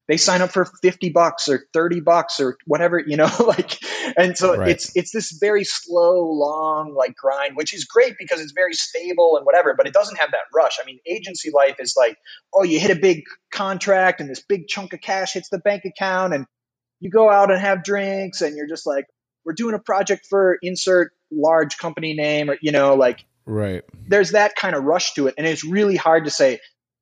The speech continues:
Speaker 1: "Don't go out and celebrate. Let's, like, focus on working on this product that's gonna release in a year. And then, <laughs> you know, and then we'll slowly get some customers. And then in a couple of years after, you know,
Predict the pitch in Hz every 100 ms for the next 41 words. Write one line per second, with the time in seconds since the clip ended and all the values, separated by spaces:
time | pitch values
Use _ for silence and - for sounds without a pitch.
0 | _ _ _ 139 196 214 208 190 180 -
1 | 185 160 143 135 147 156 - 160 - _
2 | - 147 156 151 165 165 156 160 175 175
3 | 180 - 202 196 165 - 180 - 143 143
4 | 135 139 143 143 143 135 135 143 143 143
5 | 135 131 135 135 135 143 - - - -
6 | - 160 147 131 139 143 151 156 151 -
7 | - 139 156 175 180 185 180 190 185 202
8 | 196 165 143 143 135 135 131 135 131 120
9 | 151 175 170 175 170 170 - 180 151 131